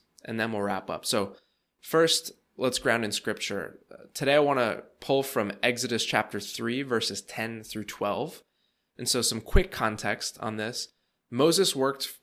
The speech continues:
as a shepherd for forty years before he was called by God to bring the Israelites out of slavery. And so in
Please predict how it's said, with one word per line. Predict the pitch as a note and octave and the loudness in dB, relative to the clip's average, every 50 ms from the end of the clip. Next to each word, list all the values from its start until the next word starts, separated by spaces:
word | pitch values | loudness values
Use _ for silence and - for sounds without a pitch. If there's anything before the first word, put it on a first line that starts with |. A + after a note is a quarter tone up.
| _ _ - | _ _ -6
as | A#2+ G#2+ | -4 -2
a | G#2+ | 0
shepherd | - - - D3 C3+ - - G#2 G#2 G#2+ | 2 4 4 4 4 4 2 -2 -2 -2
for | - - G#2 | -4 -10 -10
forty | - - C#3+ C#3 C#3 B2+ | -4 0 2 2 4 2
years | A2+ A2 A2 G#2+ A#2+ D#3+ F3+ - - - _ _ _ _ _ _ _ - | 2 0 0 0 0 -2 -4 -8 -10 -10 _ _ _ _ _ _ _ -4
before | - B2+ - - - C3+ C3+ C3+ C3+ B2+ | -4 -4 -4 -2 0 2 2 2 2 0
he | B2 B2+ C3 | 0 -2 -2
was | B2 B2 A2+ - | 0 0 -2 0
called | - C3+ B2 A#2 A#2 A#2 | 4 4 4 6 6 4
by | A#2 G#2+ | 2 2
God | G#2 - G#2+ G#2 G2+ G2+ G2+ | 4 4 4 4 2 2 0
to | - G#2+ | -6 -6
bring | G#2 G#2+ A2 G#2+ A2 | -2 -2 -4 -4 -4
the | G#2 G2+ - | -8 -6 -6
Israelites | - A#2 - A2 G#2 G#2 G#2 G2+ G2 G2+ - - _ - | -6 -4 -4 -2 -2 -2 -2 -2 -4 -4 -8 -12 _ -4
out | A#2+ G#2 G#2 | -2 -2 -2
of | G2 - | -2 -4
slavery. | - - G2+ G2 G2+ G2 D#2 C2 - - _ _ _ _ _ _ _ _ _ - | -4 -4 -4 -6 -6 -8 -10 -14 -14 -16 _ _ _ _ _ _ _ _ _ -10
And | - B2 A2 | -8 -4 -2
so | - C3 A#2 | 0 2 2
in | A2 G2+ | 0 -2